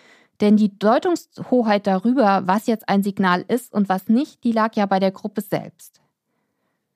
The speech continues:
Erstmal muss die Bundesanwaltschaft jetzt noch Anklage erheben. Der zentrale Vorwurf ist bislang,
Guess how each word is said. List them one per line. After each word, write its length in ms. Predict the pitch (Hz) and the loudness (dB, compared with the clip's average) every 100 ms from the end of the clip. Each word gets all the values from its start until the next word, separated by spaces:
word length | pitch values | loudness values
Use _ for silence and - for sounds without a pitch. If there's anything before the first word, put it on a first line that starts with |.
| _ _ - | _ _ -2
Erstmal 560 | 254 302 - 302 285 | -2 -2 -2 0 2
muss 160 | 262 262 | 2 0
die 140 | 247 | -2
Bundesanwaltschaft 1120 | 202 226 277 - 226 226 220 226 - 233 - | 0 0 0 -2 0 2 0 -2 -4 -4 -4
jetzt 260 | 202 208 - | -4 -4 -4
noch 180 | 214 - | -4 0
Anklage 600 | 202 196 - 165 170 165 | -2 -2 -4 -4 -2 -2
erheben. 640 | 165 151 165 170 165 165 _ _ _ _ _ _ | -4 -4 -2 0 0 -2 _ _ _ _ _ _
Der 140 | 226 | -2
zentrale 560 | - 233 - 220 277 330 | 0 -2 0 0 0 -2
Vorwurf 500 | - 269 254 247 220 | -2 0 0 -2 -2
ist 340 | - 269 _ | -6 -6 _
bislang, 540 | - 196 202 202 240 | -8 -6 -2 -2 -2